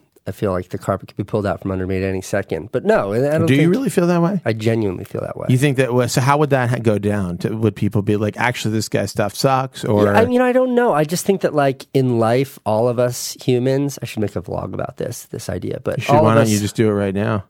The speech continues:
Speaker 1: all of us hu-, 'cause it would require an animation, but all of us humans, like,
Speaker 2: <laughs> Mm.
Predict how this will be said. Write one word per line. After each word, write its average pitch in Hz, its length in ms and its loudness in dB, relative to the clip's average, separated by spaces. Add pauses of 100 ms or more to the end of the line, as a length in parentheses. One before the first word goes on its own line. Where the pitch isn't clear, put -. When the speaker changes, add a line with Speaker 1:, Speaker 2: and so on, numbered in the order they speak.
Speaker 1:
all 127 200 2
of 127 120 0
us 123 200 -2
hu-, 127 180 2
'cause 117 160 -6
it 113 60 0
would 101 120 -4
require 98 360 -2
an 92 80 -2
animation, 95 600 -4
but - 180 -4 (260)
all 185 160 4
of 208 60 2
us 190 180 -2
humans, 127 360 2
like, - 100 4
Speaker 2:
<laughs> 240 80 2
Mm. 196 80 2